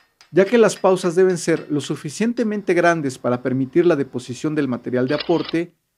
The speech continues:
pero no demasiado que provoquemos la perforación de las piezas. Si ya has intentado soldar en esta posición, sabes que no es nada fácil, sobre todo en perfiles delgados.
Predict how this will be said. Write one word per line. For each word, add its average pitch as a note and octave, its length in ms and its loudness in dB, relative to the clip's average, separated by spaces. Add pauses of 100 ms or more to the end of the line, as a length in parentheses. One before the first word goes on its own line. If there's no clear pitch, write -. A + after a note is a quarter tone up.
pero E3+ 220 4
no F#3 120 0
demasiado G3 760 0 (160)
que D3+ 120 -2
provoquemos C#3+ 580 0
la C#3 120 -2
perforación B2 600 -4
de C3 60 -2
las A#2+ 180 -4
piezas. - 600 -12 (540)
Si - 160 -16
ya G3+ 140 4
has B3 100 -4
intentado F#3+ 480 4
soldar D#3+ 320 -2
en D#3+ 140 -2
esta D#3 240 -8
posición, D#3 640 -8 (160)
sabes F#3+ 400 2
que D#3 100 -4
no D3+ 80 -2
es C#3+ 80 -4
nada C#3+ 240 -4
fácil, A#2+ 480 -8 (340)
sobre D#3 300 0
todo F3 220 4
en F3+ 100 -2
perfiles C#3+ 420 -2
delgados. A#2 640 -4